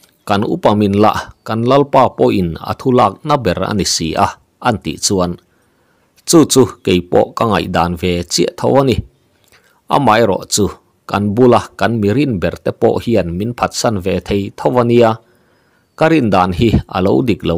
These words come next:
ani chuan a lawm awm ti na ani mai an ti chuan. Val upa chuan an ngai tua wang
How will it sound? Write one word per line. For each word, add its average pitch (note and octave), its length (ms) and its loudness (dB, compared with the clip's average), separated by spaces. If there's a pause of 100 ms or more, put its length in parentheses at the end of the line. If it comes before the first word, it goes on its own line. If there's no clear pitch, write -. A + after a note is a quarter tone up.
(100)
ani G#2 160 -2 (140)
chuan F#2+ 280 0 (160)
a - 100 2
lawm E2 180 -2 (100)
awm E2+ 120 -4 (100)
ti C#2+ 100 -8 (140)
na E2+ 160 -4
ani F2+ 240 -4
mai G2 180 2 (380)
an A2 160 -4
ti E2 80 -6 (140)
chuan. G2 260 2 (1040)
Val C3+ 240 4
upa G#2 220 2 (160)
chuan G2+ 260 2 (320)
an G#2+ 160 -2
ngai D2 160 -6 (100)
tua E2 160 -2 (120)
wang F#2+ 180 2